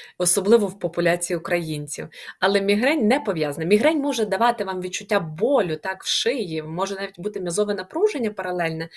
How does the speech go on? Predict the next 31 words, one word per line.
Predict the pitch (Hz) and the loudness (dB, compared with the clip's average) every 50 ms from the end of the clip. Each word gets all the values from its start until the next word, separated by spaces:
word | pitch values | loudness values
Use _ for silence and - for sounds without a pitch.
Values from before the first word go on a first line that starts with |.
| - - - - | -18 -18 -16 -12
ви | - 190 | -10 -8
будете | 180 185 190 185 180 - 190 | -6 -4 -4 -4 -6 -6 -6
відчувати, | 175 180 180 - - 180 175 170 165 - 170 175 - - - - - - _ | -6 -6 -6 -8 -6 -6 -4 -6 -6 -6 -10 -12 -12 -14 -18 -18 -18 -12 _
але | - 214 208 208 214 214 208 202 196 190 - | 0 2 4 4 6 4 4 4 2 0 -2
зв'язку | - 185 170 175 196 202 196 - - - 254 285 | -4 -4 -2 0 0 0 -2 -4 -4 -4 -2 0
між | 277 208 165 - - | 0 0 -2 -2 -4
ними | 160 180 190 208 233 | -4 -4 -2 -2 0
немає. | 226 202 196 226 208 165 160 170 - 156 165 170 180 _ _ _ _ _ _ _ _ _ _ _ _ _ _ - - - - | 0 0 0 -2 -2 -4 -6 -10 -10 -10 -12 -12 -14 _ _ _ _ _ _ _ _ _ _ _ _ _ _ -20 -18 -14 -12
Е, | - 185 | -10 -6
чи | 180 - 220 214 | -2 0 2 2
консультуєте | 208 226 214 202 - 208 202 - 262 277 269 254 226 | 2 2 2 2 0 -2 -2 -2 -4 -2 0 0 2
ви | 208 214 | 4 4
онлайн? | 214 208 208 202 185 180 175 175 170 170 - - - - - - - _ | 4 4 4 2 0 0 0 0 -2 -4 -6 -12 -18 -20 -20 -20 -16 _
Так, | - 220 214 208 208 - | 4 6 6 6 6 4
я | 233 233 | 4 4
консультую | 226 254 247 220 - 233 226 226 269 269 262 254 220 - | 2 0 0 0 0 0 0 0 0 2 2 2 2 2
онлайн, | 208 202 202 202 208 220 247 269 277 277 254 | 0 0 0 2 4 4 4 2 2 -2 -4
е, | - - - 214 202 196 196 196 190 190 190 190 185 185 190 - _ _ | -4 -2 -2 -2 0 0 -2 -2 -4 -4 -4 -4 -4 -6 -8 -12 _ _
правда, | - - 220 208 202 208 | -2 0 0 0 2 2
не | 202 202 | 2 4
завжди | 202 226 220 208 196 196 | 4 4 4 4 2 0
маю | 196 196 190 190 190 | 2 2 2 2 2
на | 185 185 190 185 | 0 0 0 0
це | 180 - 180 | 0 -2 -6
час, | 170 - - 170 180 233 254 - | -6 -4 -4 -2 -2 -2 -2 -4
тому | - - 208 202 196 190 185 | -6 -8 -8 -6 -6 -8 -6
зазвичай | 175 175 175 170 170 180 180 - - | -6 -6 -4 -4 -6 -8 -8 -10 -10
це | - - 170 165 | -8 -4 -4 -2
є | 160 156 147 - - _ | -2 -2 -2 -4 -8 _
трошки | - 160 165 - - - 160 - - _ _ - | -8 -8 -6 -6 -6 -8 -8 -8 -10 _ _ -14
ві-, | 165 165 170 - | -10 -8 -8 -8